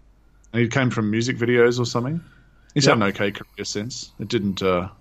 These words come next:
Speaker 1: didn't hurt him too much doing Alien three.
Speaker 2: Hmm.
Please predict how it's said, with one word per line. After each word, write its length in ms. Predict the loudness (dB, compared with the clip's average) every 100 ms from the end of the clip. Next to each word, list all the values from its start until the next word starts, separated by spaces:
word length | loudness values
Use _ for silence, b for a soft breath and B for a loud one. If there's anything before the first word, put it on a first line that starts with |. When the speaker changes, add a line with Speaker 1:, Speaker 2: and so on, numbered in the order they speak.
| -4
Speaker 1:
didn't 180 | -2 2
hurt 160 | 2
him 100 | 2
too 160 | -2 0
much 300 | 2 0 -2
doing 180 | 0 2
Alien 260 | 0 -2
three. 300 | -2 -2 -2 -10 B B -20 _ _ b b b b b -20 _ -20 _ -16
Speaker 2:
Hmm. 180 | -12 -12